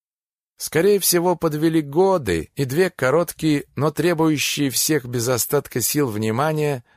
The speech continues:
схватки дались ему нелегко. Тут, наконец, до Мишки дошло, что было не так, что цепляло внимание. Но поначалу не осознавалось. Старик принимал удары Алексея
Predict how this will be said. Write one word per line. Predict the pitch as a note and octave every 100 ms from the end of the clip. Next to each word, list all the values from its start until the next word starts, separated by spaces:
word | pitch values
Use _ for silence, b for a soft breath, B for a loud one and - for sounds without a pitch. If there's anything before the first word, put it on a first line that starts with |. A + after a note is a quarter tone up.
| -
схватки | - C3+ F3+ F3+ - D#3+ D#3+ _
дались | A2 C3 E3+ -
ему | C#3 C#3+ C#3
нелегко. | C3+ C3+ B2 - - D2+ C2+ _ _ _
Тут, | - F#3+
наконец, | D#3 C#3+ D3+ D#3+ C#3+
до | A2 B2+
Мишки | D3 D3+ - -
дошло, | A#2+ B2+ - C#3 A#2+ D#2 - _ _
что | - - - A#2+
было | G2 F#2+ F2+
не | G2+
так, | A2+ A#2 F2 - _
что | - - C3
цепляло | C#3 - C3 A2 G#2
внимание. | A2 C3+ A#2+ E2+ D2 C#2+ - _ _ _ _ _
Но | B2+ D3+
поначалу | D#3 D#3 C#3+ F3 E3 D#3+
не | - D3
осознавалось. | C#3+ - C3+ A#2+ C#3 C3+ F#2+ C#2+ C#2+ - - - _ _ -
Старик | - B2+ D3 G3 -
принимал | - D3 D3 D#3 D#3
удары | D3 D3 C#3+
Алексея | C3+ C3 B2 - D#3+ D#3 C3